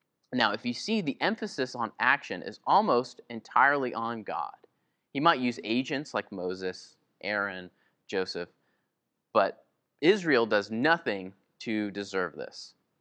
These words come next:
We actually see time and time again in the Old Testament how Israel failed to come through on their promises and to do what God has done. But God still does this. God still loves and cares for his people.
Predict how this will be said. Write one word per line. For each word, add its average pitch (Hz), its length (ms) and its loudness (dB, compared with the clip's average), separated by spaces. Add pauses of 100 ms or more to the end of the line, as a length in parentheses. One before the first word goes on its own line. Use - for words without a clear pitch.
(320)
We 123 100 2
actually 151 260 0
see 123 180 -4
time 170 500 -2
and 143 100 -4
time 139 240 0
again 123 260 -2
in 107 80 -4
the 104 100 -4
Old 110 180 -4
Testament 110 340 -4
how 92 160 -4
Israel 110 420 -6
failed 156 420 2
to 95 160 -6 (280)
come 156 180 2
through 151 220 -2
on 147 80 4
their 113 100 2
promises 123 600 0
and 95 120 -12
to 98 100 -8
do 113 200 -2
what 82 140 -4
God 95 200 2
has 98 160 -14
done. 78 260 -8 (760)
But 80 160 -6
God 117 500 6 (800)
still 110 320 -4
does 95 280 -4
this. 71 220 -16
God 78 260 -6
still 120 340 -4
loves 85 520 -4
and 82 160 -16
cares 78 520 -12 (280)
for 95 80 -16
his 95 180 -16
people. - 400 -20